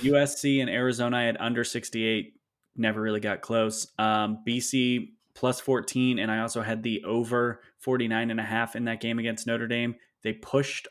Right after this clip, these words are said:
on the plus fourteen, um, which I was a little lucky to catch a push there, but whatever. Easily covered the forty-nine. Uh, U C against E C U on Friday night, minus twenty-seven and a half, another fairly comfortable win.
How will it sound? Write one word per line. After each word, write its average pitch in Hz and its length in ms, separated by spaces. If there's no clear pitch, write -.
on 127 280
the 117 180
plus 123 300
fourteen, 127 680
um, 101 520
which - 320
I 123 80
was 127 120
a 123 60
little 113 260
lucky 107 280
to 107 80
catch - 180
a - 60
push 110 180
there, 113 160
but 107 120
whatever. 110 440
Easily 120 380
covered 117 320
the 117 60
forty-nine. 113 720
Uh, 110 240
U 123 220
C 139 540
against 117 380
E 131 100
C 135 160
U 135 260
on 120 140
Friday 120 400
night, 123 340
minus 120 360
twenty-seven 123 560
and 120 100
a 117 60
half, 117 280
another 113 400
fairly 117 580
comfortable 120 560
win. 120 340